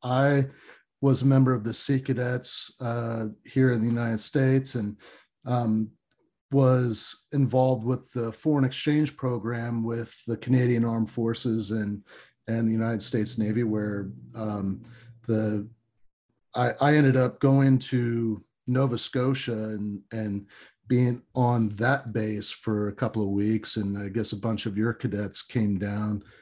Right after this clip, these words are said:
to, uh, Florida and, and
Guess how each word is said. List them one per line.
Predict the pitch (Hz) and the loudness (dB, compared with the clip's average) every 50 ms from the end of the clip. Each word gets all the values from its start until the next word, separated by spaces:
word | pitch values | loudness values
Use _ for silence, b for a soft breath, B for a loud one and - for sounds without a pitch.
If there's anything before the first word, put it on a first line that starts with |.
| b b _ _ - | b b _ _ -8
to, | - - 113 107 101 98 | -2 0 2 2 2 0
uh, | 98 98 98 95 | -2 -4 -4 -6
Florida | - - - 131 120 117 123 110 104 98 | -8 -2 0 0 2 2 2 0 0 -2
and, | 95 101 101 98 95 92 90 - b b b b b b b b _ _ - | -4 -6 -6 -6 -8 -8 -10 -12 b b b b b b b b _ _ -6
and | 104 98 98 98 98 95 98 - | -6 -4 -4 -4 -4 -4 -6 -8